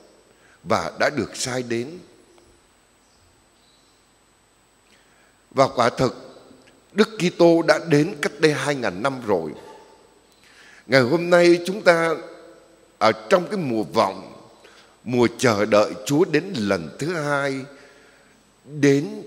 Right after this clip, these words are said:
trong vinh quang của Ngài, đến trong cuộc đời hoàn tất của mỗi người, chứ không có đến như bây giờ nữa. Và mỗi lần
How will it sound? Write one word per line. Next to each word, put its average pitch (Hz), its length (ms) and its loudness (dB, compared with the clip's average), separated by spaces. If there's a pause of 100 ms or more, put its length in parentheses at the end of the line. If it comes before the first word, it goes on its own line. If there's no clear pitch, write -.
(100)
trong 156 220 2
vinh 165 260 0
quang 165 320 0
của 107 120 -4
Ngài, 98 440 -2 (720)
đến 165 460 0 (760)
trong 160 200 2 (160)
cuộc 113 200 -2 (440)
đời 113 280 4
hoàn 95 520 -2
tất - 200 -2
của 101 120 -4
mỗi 127 360 -2
người, 98 580 0 (100)
chứ 180 80 -2
không 147 260 -10
có 170 60 -6
đến 160 360 -2
như 156 120 -4
bây 143 160 -6
giờ 90 420 -6
nữa. 87 320 -8 (1900)
Và 101 300 2
mỗi 117 280 -2
lần 117 240 2